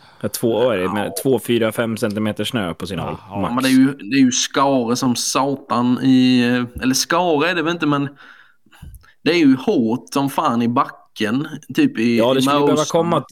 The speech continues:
Speaker 1: det skulle behöva komma typ en dess
Speaker 2: Ja,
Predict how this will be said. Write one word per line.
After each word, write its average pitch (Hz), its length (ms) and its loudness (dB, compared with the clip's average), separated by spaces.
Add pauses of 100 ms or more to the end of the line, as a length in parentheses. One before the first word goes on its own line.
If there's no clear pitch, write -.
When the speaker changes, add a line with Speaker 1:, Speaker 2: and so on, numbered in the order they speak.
(100)
Speaker 1:
det 135 80 -6
skulle 147 160 0
behöva 156 200 0
komma 151 280 -2
typ 107 200 -6
en 101 140 0
dess - 480 -2 (560)
Speaker 2:
Ja, 160 360 -2